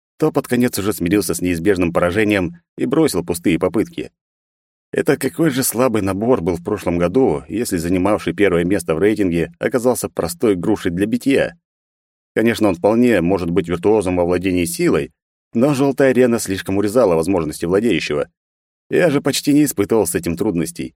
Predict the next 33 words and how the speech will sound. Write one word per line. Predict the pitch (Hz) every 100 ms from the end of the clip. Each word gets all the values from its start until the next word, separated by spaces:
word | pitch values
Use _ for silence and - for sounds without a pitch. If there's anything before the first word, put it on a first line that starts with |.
| _ _ _
Моим | 95 175 95
основным | 87 87 90 87
оружием | 87 104 95 92
всегда | 85 90 113 107
являлось | 98 98 92 87
собственное | - 90 - 92 98
тело, | - 135 90 65 - _ _ _ -
а | 123
для | 127
его | 127 123
усиления | 113 113 123 110
вполне | 101 131 123 127
хватало | 98 101 110 95
той | 87 92
энергии, | 92 107 95 95
что | - 92
оставалось. | 87 127 110 69 - - _ _ _ _ _ _ _ _
Нужно | 123 143 127 139
отдать | 107 110 -
парню | 101 110 123
должное. | 107 92 87 101 80 - _ _ _ -
Он | 107 107
оказался | 104 101 95 95
очень | 98 92
крепким | 113 127 - 78 73
и | -
смог | - 120 117
удержаться | 98 92 104 98
на | 95
ногах | 90 87 104 87
после | 87 85
моей | 92 90
атаки. | 98 120 87 78 60